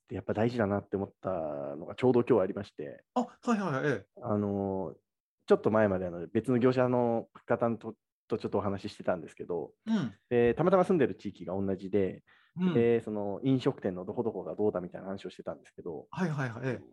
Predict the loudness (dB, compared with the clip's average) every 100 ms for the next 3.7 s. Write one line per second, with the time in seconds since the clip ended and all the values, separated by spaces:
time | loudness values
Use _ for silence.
0 | _ 0 0 2 -2 -2 -2 0 0 0
1 | -2 -8 -8 -4 -4 -4 -8 -10 -4 0
2 | 0 0 0 0 -2 0 0 0 -4 -4
3 | 0 2 2 0 -4 -4 -4